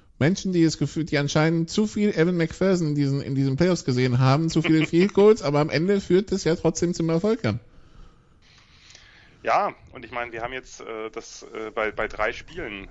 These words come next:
Speaker 2: äh, von, von den Bengals gesehen, dass die halt, ähm, auch wenn sie mit Burrow und Chase natürlich wirklich spektakuläre Spieler in der Offense haben, und ja nicht nur die beiden, aber die beiden natürlich zuvorderst,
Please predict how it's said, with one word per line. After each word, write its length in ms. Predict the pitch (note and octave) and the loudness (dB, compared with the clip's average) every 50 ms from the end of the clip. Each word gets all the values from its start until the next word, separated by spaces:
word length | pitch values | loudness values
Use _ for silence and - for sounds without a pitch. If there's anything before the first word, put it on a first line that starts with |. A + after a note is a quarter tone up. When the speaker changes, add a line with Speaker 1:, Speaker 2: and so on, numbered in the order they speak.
| - - | -18 -20
Speaker 2:
äh, 400 | - G#2 G2+ G2+ G#2 G2+ F#2 - | -18 -18 -16 -16 -16 -16 -16 -18
von, 240 | - - A2 G#2 - | -16 -16 -16 -16 -14
von 140 | _ - A2 | _ -14 -14
den 120 | G#2+ G#2 | -12 -8
Bengals 400 | G2 G#2 G#2 A2 G#2+ G#2 - - | -6 -6 -4 -4 -6 -8 -10 -12
gesehen, 360 | - A2+ G2 G#2 G#2 A2+ A#2 A2+ | -14 -14 -12 -10 -8 -8 -8 -8
dass 180 | G#2+ - - | -10 -12 -14
die 200 | - A#2+ A2+ G#2+ | -18 -18 -12 -8
halt, 380 | G#2 G2+ G#2 G#2+ G#2 - - - - | -6 -4 -4 -4 -6 -10 -18 -20 -18
ähm, 460 | - G#2 G2 G2 G2 G2 F#2+ F#2+ - - - - - - - - - - - - - | -16 -16 -14 -14 -14 -14 -14 -16 -18 -20 -20 -20 -20 -20 -20 -20 -20 -20 -20 -20 -8
auch 260 | - B2 A2+ - - | -4 -4 -4 -2 -2
wenn 200 | A#2+ A#2+ C#3 C3+ | -4 -4 -4 -6
sie 100 | B2 C3+ | -10 -12
mit 240 | B2 A2 - _ - | -12 -14 -14 _ -6
Burrow 260 | A2+ A2+ B2+ C3 B2 | -4 -4 -2 -4 -4
und 140 | A2 A2 - | -8 -10 -12
Chase 320 | - - A2 A#2 A#2+ - - | -10 -8 -8 -8 -8 -10 -14
natürlich 440 | G#2+ - - B2 A#2 G#2+ - - | -16 -16 -16 -16 -16 -16 -16 -20
wirklich 260 | A#2+ A#2+ - B2 - - | -20 -18 -16 -16 -16 -10
spektakuläre 720 | - A2 A2+ - - A#2+ - - A#2 A2 G#2+ G2+ G2+ - | -8 -8 -8 -8 -10 -14 -12 -12 -12 -12 -12 -12 -14 -16
Spieler 340 | - - F2 G2+ G2 - | -20 -18 -14 -12 -10 -10
in 80 | G2 F2+ | -10 -10
der 140 | E2+ - - | -12 -14 -14
Offense 320 | - - G#2+ G2+ - - | -12 -12 -12 -12 -10 -6
haben, 220 | G2+ G2 A2 B2+ G2 | -6 -4 -4 -6 -10
und 60 | G2 | -12
ja 100 | G#2 F#2+ | -12 -12
nicht 160 | G2+ - - | -12 -12 -14
nur 100 | G#2+ G2 | -14 -14
die 140 | - - B2+ | -16 -10 -6
beiden, 300 | - G#2+ G#2+ G#2+ G#2+ G2+ | -4 -2 -2 -2 -4 -8
aber 140 | F#2+ G2+ G2 | -12 -12 -14
die 100 | G2+ G2 | -10 -8
beiden 260 | A2 G2+ G2+ F#2+ F#2+ | -6 -6 -6 -6 -10
natürlich 260 | F#2 - - - - | -16 -20 -20 -20 -20
zuvorderst, 680 | - - - - - G2 C#3+ D3 A#2 G#2+ C3 - - | -20 -20 -20 -18 -12 -8 -6 -4 -2 -4 -4 -6 -12